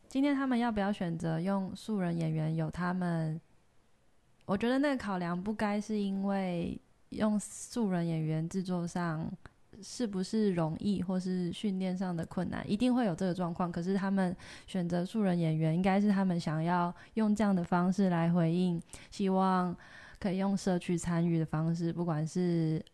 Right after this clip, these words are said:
呃，社区的年长的人，或是国中国小的学生，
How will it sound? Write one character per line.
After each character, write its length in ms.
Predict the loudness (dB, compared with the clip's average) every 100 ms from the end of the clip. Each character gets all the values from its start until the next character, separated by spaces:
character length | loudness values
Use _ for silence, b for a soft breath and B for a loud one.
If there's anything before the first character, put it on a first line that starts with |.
| _
呃， 520 | -2 0 0 0 -2
社 180 | 0 -2 0
区 200 | -2 0
的 360 | 2 2 0
年 260 | 0 0 2
长 220 | 0 0
的 100 | 0
人， 320 | 0 0 0
或 160 | 0 0
是 180 | -2 -2
国 160 | 0
中 200 | 0 0
国 160 | 0 -2
小 160 | -2
的 100 | -2
学 240 | -2 0 0
生， 320 | 0 0